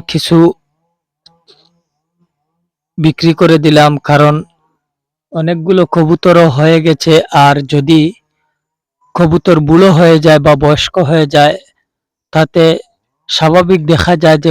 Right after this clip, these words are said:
কবুতরের ডিম বাচ্চা ঠিকমতো হবে না, এমনকি নষ্টও করে ফেলবে, কারণ তাদের ডিম বাচ্চা সুস্থ এবং সবলভাবে দেওয়ার ক্ষমতা শেষ হয়ে গেছে। এর জন্য আমি অনেকগুলা কবুতর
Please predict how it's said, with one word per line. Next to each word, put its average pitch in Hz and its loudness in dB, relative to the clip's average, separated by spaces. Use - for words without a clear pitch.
কবুতরের 156 -2
ডিম 147 -4
বাচ্চা 147 -2
ঠিকমতো 147 -6
হবে 147 -2
না, 147 0
এমনকি 147 -4
নষ্টও 147 -2
করে 147 0
ফেলবে, 139 -2
কারণ 147 0
তাদের 151 2
ডিম 156 0
বাচ্চা 151 -2
সুস্থ - -8
এবং 160 0
সবলভাবে 156 -2
দেওয়ার 139 2
ক্ষমতা 143 0
শেষ 160 0
হয়ে 165 2
গেছে। 143 -2
এর 156 0
জন্য 160 -2
আমি 151 0
অনেকগুলা 147 0
কবুতর 147 -2